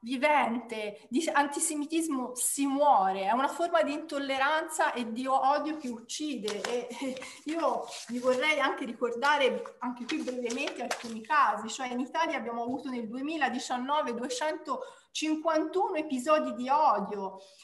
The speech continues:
e duecentonovantasette nel duemiladiciotto e centotrenta nel duemiladiciassette, quindi è un fenomeno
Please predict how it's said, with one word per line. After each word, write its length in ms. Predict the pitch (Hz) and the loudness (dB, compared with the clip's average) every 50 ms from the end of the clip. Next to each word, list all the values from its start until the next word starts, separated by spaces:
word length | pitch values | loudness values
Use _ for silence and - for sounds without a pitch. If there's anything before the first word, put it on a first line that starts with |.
| - _ | -20 _
e 680 | - 247 240 233 233 233 233 233 233 226 226 226 226 226 220 | -4 -2 -2 -2 -2 -4 -6 -6 -6 -6 -4 -4 -6 -6 -2
duecentonovantasette 1900 | 233 320 339 330 - 349 339 339 - - - - 330 349 359 - 330 311 285 269 - - 254 277 294 294 294 294 294 302 294 - - 339 359 349 - - | -2 0 0 0 2 2 2 2 0 -2 -2 -2 0 -2 -2 -2 0 0 0 0 0 -2 -2 0 2 2 2 2 0 -2 0 2 2 2 2 2 -2 -6
nel 200 | 262 277 262 254 | -6 -6 -6 -6
duemiladiciotto 840 | 214 247 262 277 285 269 262 240 254 269 - 330 330 359 370 370 370 285 | -6 -6 -6 -6 -4 -4 -4 -4 -4 -4 -2 0 0 0 0 -2 -6 -8
e 40 | |
centotrenta 720 | - - 269 262 262 262 247 - 302 311 349 359 - 294 254 | -4 -4 -4 -4 -4 -6 -8 -8 -8 -8 -8 -6 -6 -6 -6
nel 160 | 240 233 226 | -6 -6 -6
duemiladiciassette, 1000 | 208 240 240 247 240 233 233 220 240 - 220 214 - - - 269 254 262 - 233 | -6 -6 -6 -4 -4 -4 -6 -6 -8 -8 -10 -10 -8 -2 0 0 0 -2 -6 -10
quindi 200 | - 311 302 269 | -10 -8 -6 -4
è 40 | 254 | -2
un 140 | 247 254 254 | -2 -4 -4
fenomeno 920 | - - 277 285 285 311 320 320 294 269 254 240 233 214 - - - - | -6 -6 -6 -2 0 0 0 0 0 -2 -4 -4 -4 -6 -6 -8 -14 -20